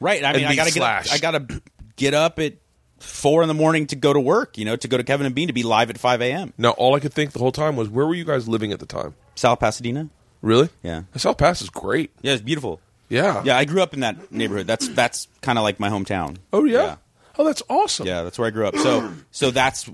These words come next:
Speaker 1: eh, my, my wife at the time, actually, she's not, she's from South Orange County, but she wanted to live there 'cause it was close to my family and family, and so, and she was close to where she worked. That's where I met her. I met her out, like, in Old Town Pasadena.
Speaker 2: What'd she do?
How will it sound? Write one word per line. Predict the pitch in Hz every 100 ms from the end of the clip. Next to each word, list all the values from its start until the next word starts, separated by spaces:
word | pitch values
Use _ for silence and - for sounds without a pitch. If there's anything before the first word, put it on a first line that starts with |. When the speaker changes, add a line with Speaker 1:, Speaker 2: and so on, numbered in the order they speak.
| -
Speaker 1:
eh, | 120 117 104
my, | 120 120 117 -
my | 117 120 120
wife | 104 120 135 131
at | 113
the |
time, | 107 170 156
actually, | 107 - 127 107 - - - -
she's | - - 151 160 139
not, | 117 143
she's | - 131
from | 143 117 -
South | - 127 117
Orange | 110 -
County, | 135 117 92 - _ _ -
but | 110
she | 151
wanted | 165
to | 170
live | 185
there | 180
'cause | 151 143
it | 131
was | 120 113
close | 131 123
to | 120
my | 113
family | 113 131 123 76
and | 78 85
family, | - 104 107 98 90
and | 98 95
so, | 101 92 - _ _ _ _ _ _ -
and | 110 113
she | 160
was | 139
close | - 151
to |
where | 143 131
she | 117
worked. | 127 104
That's | 127
where | 160 135
I |
met | 107 120
her. | 95
I |
met | 92 101
her | 98
out, | 95
like, | 92 92
in | 95
Old | 92
Town | 92 92
Pasadena. | 90 82 87 92 80 - _ -
Speaker 2:
What'd | 123
she | -
do? | 131 127